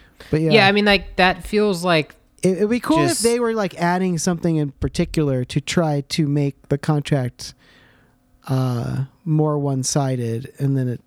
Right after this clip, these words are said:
Speaker 1: you know, doesn't work for whatever reason because they don't know as much about the club as they should.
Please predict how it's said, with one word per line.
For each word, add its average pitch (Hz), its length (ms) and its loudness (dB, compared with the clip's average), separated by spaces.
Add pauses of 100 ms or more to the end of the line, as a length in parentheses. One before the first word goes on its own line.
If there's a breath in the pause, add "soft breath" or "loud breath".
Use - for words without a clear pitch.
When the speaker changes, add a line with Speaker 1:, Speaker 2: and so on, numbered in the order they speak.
Speaker 1:
you 135 100 0
know, 120 80 -2
doesn't 120 320 -4
work - 320 -4 (340)
for - 160 -12
whatever - 320 -4
reason 127 320 -2
because 135 260 -2
they 147 140 0
don't 131 200 -4
know 131 300 -2
as 135 140 -4
much 131 180 -4
about 127 200 -6
the 131 60 -6
club 131 340 -4 (640 soft breath)
as 131 220 -2
they 117 140 -4
should. 113 320 -4